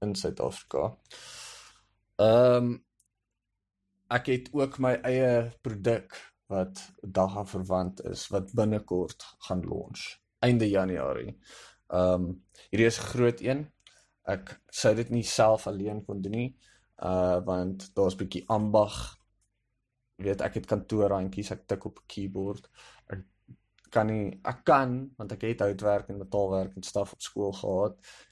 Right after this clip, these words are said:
en my pa is baie houtwerk, ek weet, hy's 'n ambagsman ook. Hy kan goed self maak met sy hande en regmaak en so aan. En, ehm, ek het die hulp gekort van iemand wat baie bekend is met houtwerk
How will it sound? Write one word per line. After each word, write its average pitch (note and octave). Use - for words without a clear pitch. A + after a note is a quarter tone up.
en F#2+
my F#2+
pa G#2+
is G2
baie F#2+
houtwerk, G2
ek G#2
weet, G2
hy's G2+
'n A2+
ambagsman G2
ook. F#2
Hy F#2+
kan G2+
goed F#2+
self F#2+
maak F#2
met F2+
sy F#2
hande F#2
en F2+
regmaak F2+
en -
so G2
aan. F#2
En, G2
ehm, G2
ek A2
het A#2
die A2
hulp A2
gekort G2+
van G2
iemand G2
wat -
baie F#2
bekend F#2
is G2
met F2+
houtwerk E2